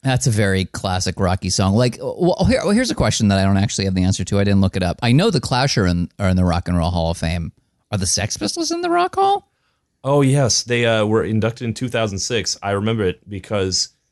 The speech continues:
Speaker 2: you know, I watched, the, it was watching all the ceremonies at the time.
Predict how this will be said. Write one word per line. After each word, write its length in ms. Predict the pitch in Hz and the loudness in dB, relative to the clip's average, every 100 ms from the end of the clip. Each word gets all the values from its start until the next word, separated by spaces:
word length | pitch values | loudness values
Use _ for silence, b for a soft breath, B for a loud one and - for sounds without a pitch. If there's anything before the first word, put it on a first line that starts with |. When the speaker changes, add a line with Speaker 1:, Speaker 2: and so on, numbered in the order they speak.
| _ _ _ _ - | _ _ _ _ -10
Speaker 2:
you 100 | 117 | -2
know, 240 | 104 104 | 0 0
I 160 | 101 107 | 0 0
watched, 500 | 107 110 104 - - | 0 0 -2 -8 -14
the, 180 | 101 - | -18 -14
it 80 | 104 | -8
was 200 | 110 98 | -6 -2
watching 280 | 110 107 107 | -2 -2 -2
all 120 | 98 | -2
the 80 | 92 | 0
ceremonies 560 | - 101 98 92 85 85 | 0 0 0 0 -2 -4
at 100 | 85 | -6
the 80 | |
time. 480 | 80 87 82 78 78 | -8 -6 -4 -6 -8